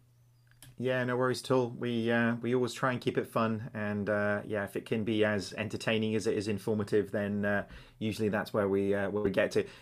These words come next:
I mean, I, I don't know if you listened to, to the last FinTech Insider. We had Ron Khalifa on from Khalifa Report,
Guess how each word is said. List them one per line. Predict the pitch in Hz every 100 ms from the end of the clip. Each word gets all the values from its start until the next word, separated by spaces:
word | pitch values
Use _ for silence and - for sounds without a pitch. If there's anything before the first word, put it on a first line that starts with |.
| -
I | 117
mean, | 113
I, | 110
I | 110
don't | 123
know |
if | 113
you | 123
listened | 117 113 113
to, | 120 107 98
to | - 107
the |
last | 104 107 -
FinTech | 101 110
Insider. | 92 120 107 98
We | 101
had | 98 107 101 -
Ron | 98 104 104
Khalifa | - 101 101 -
on | 101 98 95 95
from | - 104
Khalifa | 95 104 101 -
Report, | 95 92 - 95 92